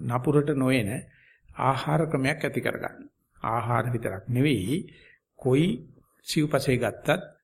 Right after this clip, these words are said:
පරපීඩාවට ලක් කරන්නේ නැතුව කාගවත් සූරා කෑමකට ලක් නොකර ඉන්න නම් අපි මේ ආඝාත පටිවිණය තේරුම් ගන්න ඕනේ. ඉතින් මේ ආඝාත පටිවිණේ සංඥාව තමයි මේ භික්ෂුත්වය. භික්ෂුව කියලා කියන්නේ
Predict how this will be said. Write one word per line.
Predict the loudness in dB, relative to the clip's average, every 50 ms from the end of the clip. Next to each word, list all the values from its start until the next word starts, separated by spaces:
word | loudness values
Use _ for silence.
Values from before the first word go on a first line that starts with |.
| _ _
පරපීඩාවට | _ 0 2 2 2 2 0 0 2 2 2 2 2 0
ලක් | 0 -2 -4 -4
කරන්නේ | -4 -4 -4 -2 -4 -4
නැතුව | -6 -6 -4 -4 -4 -4
කාගවත් | -4 -4 -2 0 0 2 0 -2 -2 -6
සූරා | -6 -4 -2 0 0 0 0
කෑමකට | -2 -2 -2 -2 -2 -4 -4 -4 -4
ලක් | -4 -4 -2 -4
නොකර | -6 -4 -4 -4 -6 -4
ඉන්න | -2 0 2 2 2
නම් | 2 0 0 -2 -2 -4 -6 -8 _ _ _ _ _ _ _ -12
අපි | -4 -2 0
මේ | 0 2 0 0 -2
ආඝාත | -2 -2 -2 -2 0 2 2 2 2 0 -2
පටිවිණය | -2 -2 -2 -2 -2 -4 -2 -4 -4
තේරුම් | -4 -2 -4 -4 -2 -4 -6
ගන්න | -8 -8 -8 -10 -12
ඕනේ. | -14 -14 -16 -18 _ _ _ _ _ -20 -20 _ -20 -20 -20 -6 -4
ඉතින් | -2 0 4 4
මේ | 6 6 6
ආඝාත | 4 4 4 2 2 2 2 2 0
පටිවිණේ | 0 -2 -2 -2 0 0 2 4 4 2 2 0
සංඥාව | -2 -2 -2 0 2 2 4 4 4 2 2 2 2
තමයි | 0 0 0 2 0 0 -2 -4 -4 -6 -8 -8 -10 -14 _ _ _ -20 -20 -20 _ _ -4
මේ | -2 -2 2
භික්ෂුත්වය. | 2 0 0 0 0 -2 -2 -2 -2 -4 -8 -8 -8 -10 -14 _ _ _ _ _ _ _ _ _ _
භික්ෂුව | -2 0 0 0 0 0
කියලා | 0 0 -2 -2 -2
කියන්නේ | -2 -2 -2 0 -2 -2 -2 -2 -4